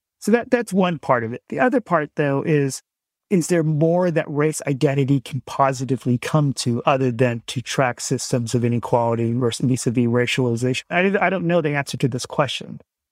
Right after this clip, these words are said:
My inclination is increasingly to say no. As, when I think about Asian Americans, I can't, it's hard to think of any way into that, namely 'cause race isn't quite a name for Asian Americans, you know,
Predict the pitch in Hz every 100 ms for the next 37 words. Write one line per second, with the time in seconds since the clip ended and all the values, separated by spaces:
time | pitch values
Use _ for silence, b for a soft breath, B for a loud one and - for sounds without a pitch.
0 | - 160 147 - 190 - 180 160 160 160
1 | 147 139 - 151 156 147 - 185 - 160
2 | 156 143 - - 147 135 131 135 139 156
3 | 202 180 _ _ _ - 156 160 180 156
4 | 147 - 196 156 139 170 131 135 147 151
5 | 123 - 143 - - - 143 - 160 156
6 | 139 - 147 135 - 170 147 135 131 -
7 | 131 - 113 107 - - - _ _ 170
8 | 156 139 127 123 127 120 127 117 131 110
9 | - - 127 135 127 123 120 113 - _
10 | _ _ 175 - 147 131 123 120 120 120
11 | 110 123 123 - - 147 123 113